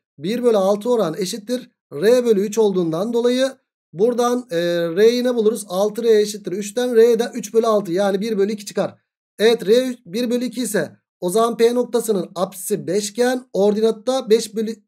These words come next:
bir bölü iki birim yukarıda. Bir bölü iki yaptı. O zaman merkezimiz beşe bir bölü iki ise x eksi beşin karesi artı y eksi bir bölü ikinin karesi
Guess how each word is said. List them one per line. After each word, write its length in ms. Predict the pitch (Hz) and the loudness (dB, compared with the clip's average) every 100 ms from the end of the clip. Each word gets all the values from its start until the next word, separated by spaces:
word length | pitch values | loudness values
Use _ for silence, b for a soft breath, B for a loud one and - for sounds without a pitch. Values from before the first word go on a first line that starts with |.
| - | -8
bir 200 | 214 240 | -6 -4
bölü 140 | 226 | -6
iki 160 | 220 220 | -6 -6
birim 160 | 233 | -4
yukarıda. 440 | 240 208 185 147 131 | -2 0 0 -2 -4
Bir 180 | 165 | -2
bölü 140 | 190 220 | 0 -2
iki 160 | 214 | -2
yaptı. 460 | 240 233 - 262 262 _ _ _ _ | -4 -4 -2 -2 -2 _ _ _ _
O 120 | 190 | 0
zaman 460 | 214 233 233 247 - _ _ _ _ | 0 2 0 -2 -8 _ _ _ _
merkezimiz 800 | 175 220 220 240 233 233 196 151 | -2 0 -2 -6 -6 -8 -10 -4
beşe 360 | 196 202 233 208 | -2 0 -2 -2
bir 160 | 240 | -2
bölü 160 | 233 226 | -2 -4
iki 140 | 208 | -8
ise 260 | 220 185 - | -8 -8 -8
x 240 | 220 240 214 | -10 -10 -4
eksi 320 | 220 214 190 | -4 -4 -2
beşin 340 | 202 208 202 | -2 0 -4
karesi 520 | 190 190 214 214 180 170 _ _ _ _ | 0 2 2 0 -4 -4 _ _ _ _
artı 460 | 165 196 220 190 190 | -4 -2 -2 -4 -6
y 340 | 160 196 240 247 | -4 0 2 4
eksi 340 | 220 214 180 | 2 0 -6
bir 200 | 196 233 | -4 0
bölü 160 | 208 190 | 2 0
ikinin 340 | 185 175 175 | -2 -6 -4
karesi 600 | 175 190 214 185 175 - | 0 0 0 -2 -6 -10